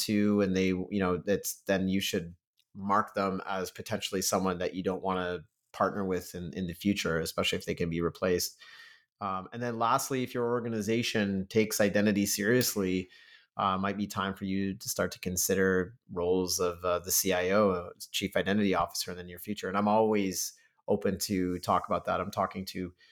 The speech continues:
a number of fairly large organizations where they just wanna talk about the justification of those roles.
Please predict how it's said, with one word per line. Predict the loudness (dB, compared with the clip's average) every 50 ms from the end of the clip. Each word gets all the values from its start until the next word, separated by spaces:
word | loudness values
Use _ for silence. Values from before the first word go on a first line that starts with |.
| _ _ -12
a | -6
number | -2 0 2 2 4 4 2
of | 2 2 0
fairly | -6 -4 0 0 2 2 2 2
large | 2 2 2 2 2
organizations | 0 0 0 -2 -2 -2 0 0 0 0 0 -2 -2 -2
where | -2 -2
they | -2 -4 -6 -8
just | -4 -2 0 0 0 -2
wanna | -4 -4 0
talk | 0 0 0 0
about | -2 0 -2 -2 -2
the | -4 -4
justification | 0 0 0 0 -2 -6 -6 -6 -2 0 0 0 0 0 -2 -2
of | -2 -2 -2
those | -2 -2 0 0
roles. | 2 2 2 2 2 -2 -4 -8 -10